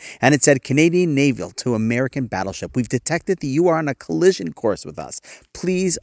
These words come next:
alter your course five degrees north by northeast to avoid collision. Over." The ship's captain looks at his crewmates, gives them a wink, and picks up the radio and replies, "American battleship to Canadian Navy,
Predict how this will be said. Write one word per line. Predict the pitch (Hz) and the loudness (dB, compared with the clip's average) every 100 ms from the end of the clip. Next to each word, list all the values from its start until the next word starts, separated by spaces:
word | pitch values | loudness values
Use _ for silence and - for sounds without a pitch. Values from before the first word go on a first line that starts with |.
| - | -2
alter | 123 131 139 143 | 0 0 0 -4
your | 143 156 | -4 -6
course | - 110 95 - | -2 0 0 -2
five | - 95 101 107 | -4 -2 -2 -4
degrees | - 117 117 - | -4 0 0 -2
north | 92 101 127 - | -2 0 0 -2
by | 143 | -6
northeast | 135 127 - 165 - - - - | -2 -4 -4 -6 -6 -10 -18 -2
to | 180 | 4
avoid | 165 110 98 92 - | 4 4 -4 -6 -8
collision. | - 98 82 - - _ _ - - | -6 -4 -4 -8 -16 _ _ -10 -2
Over." | 104 57 - _ _ - - | -2 -2 -18 _ _ -20 -10
The | - | 0
ship's | 135 - - | 2 4 0
captain | 123 113 - 113 104 | -2 -2 -2 -4 -2
looks | 120 - | -4 -2
at | 127 | -4
his | 127 | -4
crewmates, | - 87 76 80 - - | -6 -10 -10 -10 -10 0
gives | 147 143 | 0 2
them | 156 | 0
a | 151 | 0
wink, | 101 82 80 | -2 -8 -6
and | 110 110 | -6 -4
picks | - 170 | -4 -2
up | 160 | -2
the | - 151 | -2 -2
radio | 95 92 | -2 -2
and | 95 | -4
replies, | 104 - 107 101 - - | -4 2 2 2 -2 -6
"American | 104 107 110 - 95 | -2 2 0 0 -6
battleship | - 107 110 107 123 - | 0 0 2 0 -4 -6
to | 98 | -12
Canadian | - 98 98 101 98 | -8 -4 -2 -2 -2
Navy, | 98 101 120 | -2 -2 -2